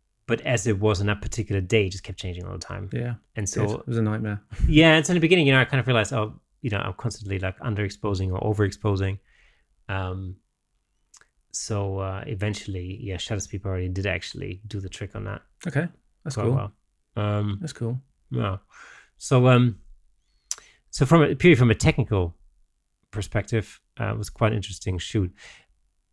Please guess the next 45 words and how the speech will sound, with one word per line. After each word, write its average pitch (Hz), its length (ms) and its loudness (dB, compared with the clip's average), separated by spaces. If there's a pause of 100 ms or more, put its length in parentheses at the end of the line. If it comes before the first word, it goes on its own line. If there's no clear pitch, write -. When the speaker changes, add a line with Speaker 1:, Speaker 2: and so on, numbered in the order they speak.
(760)
Speaker 1:
And 135 240 2 (140)
the 135 160 -4
strike 170 520 2
rate, 107 200 2
like, 101 100 2
the 107 60 2
hit - 280 2
rate, 92 360 -2 (1120)
in 120 180 4
the 131 160 4
end 98 380 -2
was, 107 800 -2 (220)
was 131 240 0
quite - 420 -4
high, 170 260 0
actually. 85 480 -6
Speaker 2:
That's 180 160 -6
good. - 240 -6 (160)
Speaker 1:
Yeah, 131 160 6
surprisingly. 107 840 0 (520)
I 123 60 0
kind 156 200 2
of 135 60 0
thought, 139 340 4 (220)
I 147 60 4
wasn't 143 200 6
really 120 140 2
sure 123 240 6
what 101 180 4
I 104 40 4
was 95 120 -2
gonna 95 180 -2
get, 90 280 -2 (420)
because 120 240 -4
it's - 140 -10
really 143 140 2
difficult 113 320 -4
to 101 60 -8
determine 95 360 -4
it 87 80 -6
on 87 80 -6
the 90 40 -6
back 90 200 -4
of 92 80 -2
the - 180 -6